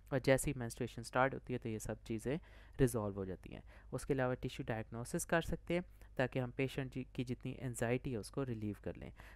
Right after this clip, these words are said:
So simply हमने क्या करना है, malignancy को एक्सक्लूड करना है और टिश्यू डायग्नोसिस करना है, ये ट्रीटमेंट है लंपीनेस की, इसके अलावा और कुछ नहीं। हाँ, अगर पेशेंट को बहुत ज़्यादा पेन है, साथ साथ मेस्टैल्जिया है, तो again इस केस में पहले malignancy को एक्सक्लूड करना है,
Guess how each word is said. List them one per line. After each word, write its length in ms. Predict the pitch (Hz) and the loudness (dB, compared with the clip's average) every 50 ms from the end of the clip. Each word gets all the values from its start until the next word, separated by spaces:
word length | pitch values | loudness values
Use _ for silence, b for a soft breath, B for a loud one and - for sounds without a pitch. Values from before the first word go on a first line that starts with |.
| B | B
So 80 | - - | -2 -2
simply 420 | 160 - - 160 151 - 165 160 | 0 2 2 0 0 2 2 2
हमने 180 | 156 151 151 147 | 2 2 0 -2
क्या 140 | - 147 143 | 0 0 0
करना 280 | - 143 135 135 139 | 0 0 -2 0 -2
है, 60 | 139 135 | -2 -2
malignancy 600 | 127 120 117 117 - 127 120 117 - - 156 - | 0 0 -2 -2 -2 -2 -4 -2 -4 -4 0 2
को 60 | 185 | 2
एक्सक्लूड 440 | 180 - - - - 196 202 196 - | 2 2 -2 -2 0 0 0 0 2
करना 280 | - 185 175 170 175 | 0 0 0 0 -2
है 60 | 170 - - | -4 -2 0
और 240 | 131 131 165 214 - - - | 2 2 2 2 0 -2 -4
टिश्यू 240 | 139 - - 147 139 | -4 -2 -2 -2 -2
डायग्नोसिस 600 | 131 113 104 - - 107 101 101 - 110 - - | 0 -2 -2 -2 -4 -6 -6 -4 -4 -4 -4 -2
करना 220 | - 90 - 82 | -4 -6 -6 -6
है, 100 | 73 - - - - - | -8 -10 -12 -16 -12 -6
ये 180 | 147 139 160 165 | 0 2 4 4
ट्रीटमेंट 460 | - - 135 - - 123 123 113 - | 4 2 0 0 -2 -4 -4 0 2
है 140 | 151 180 208 B B B B B B 139 | 4 4 2 B B B B B B 2
लंपीनेस 500 | 131 127 117 - - 117 120 113 - - | 4 4 4 2 0 -2 -2 -2 -2 0
की, 120 | - 139 | 0 0
इसके 200 | 117 - - 123 | 0 0 0 -2
अलावा 260 | 110 107 107 117 120 | 0 0 -2 -2 -2
और 120 | 120 113 101 | -2 -2 -2
कुछ 320 | - - 101 - - - | -4 -6 -10 -10 -10 -10
नहीं। 120 | 107 95 - - - - - - - - - - - - - - - - - - - - - | -10 -10 -12 -14 -18 -20 -20 -20 -20 -20 -20 -20 -20 -20 -20 -20 -20 -18 -18 -18 -16 -2 4
हाँ, 240 | 160 156 151 123 B B B B B B - | 6 8 8 8 B B B B B B 4
अगर 200 | 151 147 151 147 | 6 6 6 6
पेशेंट 360 | - 151 139 - 165 156 156 | 4 4 2 4 2 0 0
को 60 | 160 | 0
बहुत 200 | 139 139 135 139 | 2 4 4 4
ज़्यादा 180 | 143 139 131 127 | 4 2 2 0
पेन 320 | - - 143 160 175 175 | 2 2 4 4 4 4
है, 140 | 147 117 117 B B B B B - | 2 0 -2 B B B B B 2
साथ 180 | - 151 135 | 4 6 6
साथ 140 | - 147 135 | 6 4 2
मेस्टैल्जिया 640 | 135 131 120 - - 139 135 147 156 - 170 135 113 | 2 2 0 4 6 6 6 6 4 2 4 4 4
है, 80 | 110 B B B - - - | 2 B B B -18 4 8
तो 120 | 170 160 | 8 10
again 320 | 143 156 180 180 165 147 - | 10 10 8 8 6 4 0
इस 160 | 151 143 - | -2 -2 2
केस 260 | - 151 139 - - | 6 6 6 6 4
में 100 | 151 139 | 0 0
पहले 260 | - 131 127 127 131 | 0 0 0 2 0
malignancy 600 | 131 127 123 123 120 - 120 117 117 - - 123 - | 0 0 0 -2 -2 -2 -2 -4 -2 -2 -2 -2 -2
को 100 | - - | -4 -6
एक्सक्लूड 580 | - 107 - - - - - 127 127 139 151 | -6 -6 -6 -8 -6 -4 -2 0 2 0 2
करना 300 | - - 175 170 170 175 | 4 4 4 6 4 4
है, 120 | 185 214 | 2 2